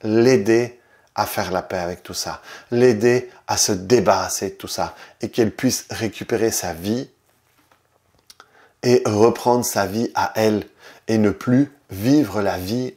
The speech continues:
d'abusé. Vivre la vie qui en réalité est une conséquence de l'action de l'abuseur, mais qu'elle puisse récupérer sa vie à elle et s'honorer à elle dans sa vie.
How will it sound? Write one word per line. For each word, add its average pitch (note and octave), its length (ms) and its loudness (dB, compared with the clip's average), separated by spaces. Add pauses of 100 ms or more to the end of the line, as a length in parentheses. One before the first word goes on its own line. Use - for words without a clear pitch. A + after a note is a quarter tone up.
(140)
d'abusé. G2 800 -2 (500)
Vivre B2+ 520 4
la A#2 180 8
vie C3+ 260 2
qui B2+ 180 2
en A2+ 100 8
réalité C3 760 6 (520)
est C#3+ 260 6
une C3 140 4
conséquence D3 1000 4 (240)
de A#2 160 4
l'action D3 680 6 (600)
de A#2 220 4
l'abuseur, B2+ 920 4 (800)
mais G#2 120 0
qu'elle A2+ 220 4
puisse - 200 -2
récupérer G#2+ 440 0
sa G2+ 200 -2
vie G2+ 240 -4 (140)
à - 180 4
elle B2 340 4
et G#2+ 80 -6
s'honorer A2 680 -2 (100)
à - 340 -2
elle C3+ 340 4
dans F#2 120 -10
sa - 160 -12
vie. D#2 140 -20